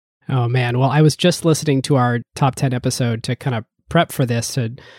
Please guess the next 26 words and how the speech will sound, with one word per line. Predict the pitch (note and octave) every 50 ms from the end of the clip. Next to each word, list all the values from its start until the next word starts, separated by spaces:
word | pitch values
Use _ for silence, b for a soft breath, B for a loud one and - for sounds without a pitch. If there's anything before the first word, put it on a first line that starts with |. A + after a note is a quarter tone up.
| B B B B
my | E3 D#3+ D3+ D#3 F#3 B3+
biggest | B3 - A#3 A3 G3 D#3 - -
takeaway | - G3 A#3 - A#3+ G3 F3 D3+ C#3+
from | - E3 D3 C#3+
it | C#3 C3+
was | C#3+ C#3 C3+ C3 C3+ - - _ _ _ _ -
we | D#3 F3+ A3+ C4 C#4
really | A#3 F3+ D#3 D3 E3+ G3 G#3+ A3+ G#3+
tried | F#3+ - - - F3 E3+ E3+ E3+ C#3+ C#3+
not | C#3 C#3 D3 - -
to | - D3
just | C3+ D3 C#3+ - -
focus | - C#3+ C#3 - C#3+ -
on | C#3 B2 B2
tech | - - C#3+ -
companies, | - - C3+ - C3+ B2+ A#2+ A#2 A#2 -
and | - C3+
we | C3 C3 B2
really | A#2+ B2 B2+ C#3 E3 F3 F#3 F#3+
tried | E3+ - - D#3+ D3 C#3 C3 B2+ B2
not | B2+ B2+ C#3 - -
to | C#3+
just | B2+ B2 B2+ - -
focus | - C3+ B2+ - B2+ A#2+ - -
on | - C3+ B2+ B2 A#2
today. | - - B2 A#2 A2 G2 - -